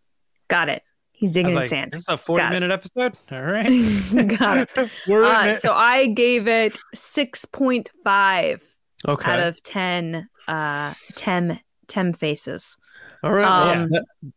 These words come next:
Speaker 2: That,
Speaker 1: a good chunk
Speaker 2: I like
Speaker 1: of that
Speaker 2: that.
Speaker 1: is just for his,
Speaker 2: Rated
Speaker 1: his,
Speaker 2: on a
Speaker 1: his
Speaker 2: scale
Speaker 1: buff
Speaker 2: of
Speaker 1: bod.
Speaker 2: one to ten. <laughs>
Speaker 1: One to ten.
Speaker 3: There you go.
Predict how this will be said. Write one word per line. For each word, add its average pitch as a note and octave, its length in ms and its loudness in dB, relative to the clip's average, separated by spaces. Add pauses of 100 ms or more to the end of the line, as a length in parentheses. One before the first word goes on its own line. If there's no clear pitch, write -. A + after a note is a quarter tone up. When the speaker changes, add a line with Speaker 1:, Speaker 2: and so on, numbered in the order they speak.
(100)
Speaker 2:
That, C4 160 0
Speaker 1:
a A3 40 6
good G#3 240 4
chunk A#3 200 2
Speaker 2:
I B3 40 4
like C#4 80 4
Speaker 1:
of - 60 0
that G3 160 4
Speaker 2:
that. - 60 2
Speaker 1:
is F3+ 120 -2
just F#3 380 -2
for F3+ 140 2
his, E3+ 440 0
Speaker 2:
Rated G3+ 280 4
Speaker 1:
his, - 20 0
Speaker 2:
on G3 120 0
a - 20 0
Speaker 1:
his F#3 100 0
Speaker 2:
scale F#3 240 0
Speaker 1:
buff E3+ 160 4
Speaker 2:
of D3 60 -4
Speaker 1:
bod. D3+ 180 0
Speaker 2:
one D#3 180 0
to D3+ 100 0
ten. C3+ 480 -4 (580)
<laughs> - 600 -8
Speaker 1:
One A3 280 4
to G#3 120 -2
ten. E3 360 -4 (280)
Speaker 3:
There B2 200 2
you B2 120 0
go. C3 220 2